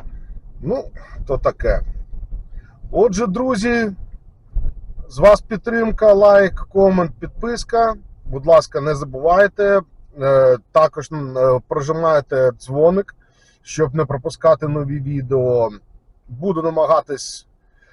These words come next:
почастіше з-, знімати. Е, напевно, напевно, сьогодні-завтра ролик. Буду намагатися кожних три дні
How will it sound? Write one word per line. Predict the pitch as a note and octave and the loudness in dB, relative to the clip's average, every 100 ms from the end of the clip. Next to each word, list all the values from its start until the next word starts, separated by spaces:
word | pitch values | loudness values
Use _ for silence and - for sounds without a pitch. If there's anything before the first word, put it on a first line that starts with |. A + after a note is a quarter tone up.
| _ _ _ _ - | _ _ _ _ -6
почастіше | C#3 E3 C3+ E3+ F3+ - G#3+ G#3 - _ _ _ _ _ _ | -4 -4 -6 -4 -6 -2 -2 -2 -8 _ _ _ _ _ _
з-, | F#3 D#3+ F#3+ | -10 -8 -8
знімати. | E3+ E3+ G#3+ G3+ G3+ F#3+ G3 F#3+ - _ _ _ _ _ _ _ _ - | -6 -4 -2 0 0 0 0 -2 -6 _ _ _ _ _ _ _ _ -10
Е, | C#3 C3 C3 B2+ | -4 -2 -2 -4
напевно, | B2+ B2+ C#3+ - G3+ G#3 F#3 F3+ | -6 -4 -4 -2 0 0 -2 -4
напевно, | E3 D3+ F3 E3 D#3 D#3 C#3 C3 A2 _ _ | -4 -2 0 0 0 -4 -2 -2 -6 _ _
сьогодні-завтра | _ - D3+ F3 E3+ D3+ C#3 C#3+ C3+ - C#3 | _ -14 -10 -8 -8 -10 -6 -4 -4 -6 -10
ролик. | D3 G#3 G#3 F#3+ F3 - _ _ _ _ _ _ _ _ _ _ _ _ _ _ F#3 | -6 -4 -4 -4 -6 -10 _ _ _ _ _ _ _ _ _ _ _ _ _ _ -6
Буду | B3+ C4+ | -4 -2
намагатися | C4 A3+ A3+ G3 - | 0 2 2 0 -8
кожних | F3+ G3 E3+ F3 C#3+ | -2 0 0 0 -6
три | - D#3+ | -6 -8
дні | B2+ A#2+ E3 D#3+ | -8 -6 -6 -6